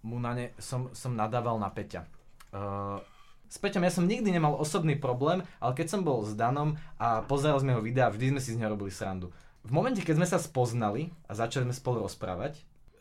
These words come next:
sa stalo to, čo sa v živote môže stať, a to, že si človeka spoznal.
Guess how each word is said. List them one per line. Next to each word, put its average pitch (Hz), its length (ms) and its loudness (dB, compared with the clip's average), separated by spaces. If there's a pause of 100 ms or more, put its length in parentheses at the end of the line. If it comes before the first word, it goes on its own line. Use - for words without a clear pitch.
(480)
sa 156 160 -4
stalo 196 560 -2 (160)
to, 208 160 0
čo 208 160 -4
sa 175 80 0
v 139 160 -2
živote 156 240 0
môže 127 240 -2
stať, 131 360 -2
a - 80 -10
to, - 120 -10
že 120 160 -6
si - 160 -14
človeka 123 400 -2
spoznal. 107 720 -6